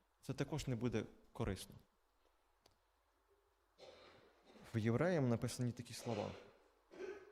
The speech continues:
«Догодити ж без віри не можна.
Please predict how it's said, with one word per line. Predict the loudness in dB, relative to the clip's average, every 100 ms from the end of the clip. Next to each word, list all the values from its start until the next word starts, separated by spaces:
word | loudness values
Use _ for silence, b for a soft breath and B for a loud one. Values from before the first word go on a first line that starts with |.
| -20 _ -16 -12 -6
«Догодити | 0 2 2 4 2 2
ж | 2
без | 2 2 2
віри | 2 2 2 -2 -8 _ _ _ _ 0
не | 2 4
можна. | 4 2 -2